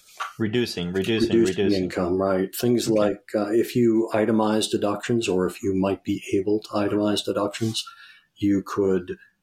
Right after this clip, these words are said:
Speaker 2: uh, take any discretionary medical expenses this year. So big expenses on dental or, or something, uh, an elective surgery, something that you could push into, uh, the current year.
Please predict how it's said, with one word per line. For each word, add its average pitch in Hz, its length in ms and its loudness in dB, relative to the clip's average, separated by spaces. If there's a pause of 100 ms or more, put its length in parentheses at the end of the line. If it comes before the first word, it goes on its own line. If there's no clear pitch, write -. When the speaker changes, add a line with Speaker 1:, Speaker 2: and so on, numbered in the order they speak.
(520)
Speaker 2:
uh, 95 220 -4
take - 220 -2
any 101 420 0
discretionary 107 680 0
medical 107 360 0
expenses - 720 -4 (260)
this - 260 0
year. - 240 -4 (440)
So 95 480 0 (100)
big 104 300 -2
expenses 95 680 0
on 95 560 0
dental 95 580 0
or, 92 320 -2 (340)
or 107 140 2
something, 117 680 2
uh, 98 200 0
an 101 80 2
elective 98 460 0
surgery, 95 460 0
something 104 400 0
that 101 100 -2
you 98 140 -4
could 98 240 -6
push - 360 -4
into, 92 720 0 (440)
uh, 92 160 0
the 90 100 -6
current 92 380 -4
year. 95 360 -2